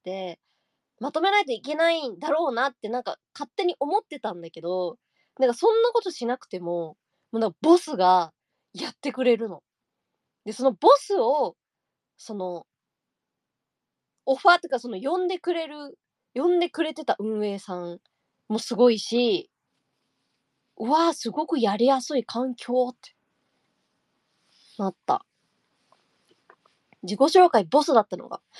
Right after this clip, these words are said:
いや、ボスだった気がする。「ドンです。」え、「ドンです」だったかな？「ドンです」か、「ボスです」どっちか。<laughs> どっちかだった。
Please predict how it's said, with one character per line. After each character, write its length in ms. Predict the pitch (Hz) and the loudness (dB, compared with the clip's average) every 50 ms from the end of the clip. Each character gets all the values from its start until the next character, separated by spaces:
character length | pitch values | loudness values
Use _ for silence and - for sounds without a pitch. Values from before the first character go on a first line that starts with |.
| - - - - | -20 -14 -4 -2
い 40 | |
や、 60 | 214 233 | -2 2
ボ 180 | 165 330 480 508 | 6 6 6 8
ス 100 | - 453 | 8 6
だ 80 | 415 | 4
っ 40 | - | 4
た 100 | - 247 | 4 0
気 80 | 233 226 | -2 -2
が 60 | 214 | -2
す 80 | 226 | -2
る。 140 | 196 - - - _ _ _ _ _ _ _ _ _ _ | -6 -6 -8 -10 _ _ _ _ _ _ _ _ _ _
「ド 180 | 196 196 453 539 640 554 - | 2 6 8 8 8 6 6
ン 40 | 240 | 4
で 140 | 370 381 381 | 4 2 2
す。」 200 | - - - _ _ | 0 -10 -20 _ _
え、 80 | 233 247 | 2 2
「ド 160 | 208 202 - | 4 4 4
ン 220 | 523 807 784 539 349 | 4 4 2 0 0
で 80 | 427 | 0
す」 140 | 453 - 254 | -2 0 -4
だ 80 | 247 247 | -8 -8
っ 40 | |
た 80 | - - | -6 -8
か 80 | 269 233 | -10 -8
な？ 220 | 190 190 180 - _ _ _ _ _ - | -8 -12 -14 -14 _ _ _ _ _ -10
「ド 140 | 226 202 480 659 762 523 | 4 4 4 4 4 2
ン 20 | 339 | 6
で 60 | 415 480 494 | 6 6 6
す」 80 | - _ | 4 _
か、 80 | - 220 | -4 -4
「ボ 140 | 185 262 587 719 | 0 0 0 0
ス 140 | - 427 320 | 0 -4 -2
で 80 | 370 453 508 | -2 -2 -2
す」 100 | - 349 294 240 | -4 -8 -6 -2
ど 80 | 381 508 | -2 -2
っ 20 | 539 | -2
ち 80 | - - | -2 -6
か。 180 | - - - - | -6 -6 -6 -6
<laughs> 1200 | 269 277 - - 480 - - - 554 453 523 - 494 415 554 - 480 - 539 622 698 587 453 - | -12 -14 2 4 4 6 8 8 8 8 8 6 4 4 4 2 -4 -4 -4 -8 -10 -10 -12 -12
ど 100 | 277 339 | -10 -10
っ 40 | 508 | -10
ち 60 | - _ | -8 _
か 60 | 339 | -10
だ 60 | 247 | -10
っ 40 | - | -10
た。 100 | - - | -14 -20